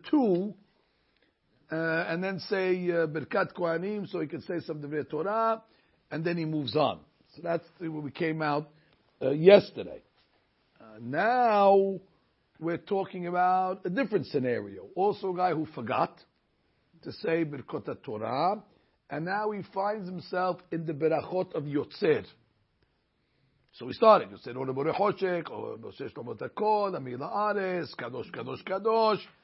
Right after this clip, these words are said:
And all of a sudden hits him that he didn't say, uh, Birkat Torah. So Chacham Ovadia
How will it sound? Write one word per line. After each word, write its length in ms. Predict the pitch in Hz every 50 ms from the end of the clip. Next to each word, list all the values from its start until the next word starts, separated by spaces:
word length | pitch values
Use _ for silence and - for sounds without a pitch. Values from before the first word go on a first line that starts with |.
| _ _ _ _ _ _ _ _ _ _ _ _ _ _ _ _ _ _ _ -
And 160 | 165 175 202
all 80 | 214 220
of 80 | 208
a 80 | 208 -
sudden 400 | - - 202 196 202 196 190 180
hits 340 | 151 - 220 220 - - -
him 400 | 185 175 175 175 175 180 196 - _ - -
that 160 | 156 156 151
he 100 | 160 165
didn't 280 | 156 165 170 170 156 - - -
say, 480 | 165 151 156 156 151 151 147 156 160 - _ _ - -
uh, 100 | 131 131
Birkat 640 | 131 131 131 120 - - 147 120 - 131 113 -
Torah. 260 | - 123 117 113 110 110 -
So 140 | - 123 -
Chacham 460 | - - 120 101 - - 180 202 226
Ovadia 420 | 214 190 180 170 151 143 170 175